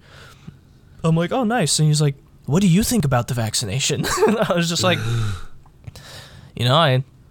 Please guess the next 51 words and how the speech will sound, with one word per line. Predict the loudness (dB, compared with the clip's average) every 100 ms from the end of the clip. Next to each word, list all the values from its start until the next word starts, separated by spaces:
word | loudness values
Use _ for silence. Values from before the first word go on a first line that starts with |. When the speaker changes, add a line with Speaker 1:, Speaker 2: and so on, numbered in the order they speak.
| -20 -10
Speaker 1:
think | -4 -2
it's | 0 0
a |
vaccination." | 0 0 0 0 0 0
That's | 0 2
all | 2
I | 2
told | 2 2 4
him. | 2 0 -4 0
And | 2
he, | 4 2 0 0 -2
<laughs> |
and | -2
he's | -2 -2 0
just | -2 -2
like, | -4 -6 -18 -18 -18 -6
"Well, | 0 2
have | 2
you | 0 0
gotten | -2 -2 0
it | 2
yet?" | 2 2 0 -10 -20 -20 -20 -16 -4
And | 0
I'm | 2
like, | 0 -2 -6 -20 -20 -6
"No, | 2 4
not | 4 2
yet." | 2 2 0 -4
And | -2 0
he's | 0
just | 0 0
like, | 0 -2 -16 -20 -20 -20 -12
"Why? | -2 0 2 -2 -4 -16 -20 -20 -16 -4
Why | 0
haven't | 2 4
you | 6
gotten | 8 10 10
it |
yet?" | 10 8 6
And |
I'm | 6
like, | 6 2 -2 -20 -20 -20 -20
Speaker 2:
<laughs> | -20 -20 -20 -20 -14 -2
Speaker 1:
"Uh, | 2 4 4
just | 2 0
because | 0 0
I | 0
haven't | 2 0 0
scheduled | -2 -4 -4 -2 -4
a |
time." | -4 -4 -4 -2 -4